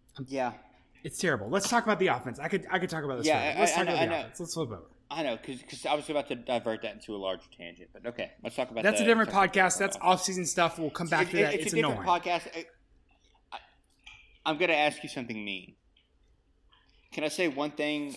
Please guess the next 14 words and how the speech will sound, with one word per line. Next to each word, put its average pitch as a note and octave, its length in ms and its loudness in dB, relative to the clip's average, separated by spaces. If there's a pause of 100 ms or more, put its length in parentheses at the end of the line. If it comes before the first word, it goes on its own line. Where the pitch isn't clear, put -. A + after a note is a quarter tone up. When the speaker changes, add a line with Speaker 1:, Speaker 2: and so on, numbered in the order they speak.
Speaker 1:
and, A#2+ 160 -2
and A#2+ 160 -4
then B2 140 0
move A#2+ 160 0
on B2 160 0
to - 0 -
the A2+ 80 -4
defense A#2 320 -4
Speaker 2:
Please. B3 180 -2
Speaker 1:
and A2 80 -4
not G#2+ 240 -2
ask - 240 -8
you A2 140 -4
to F#2+ 160 -4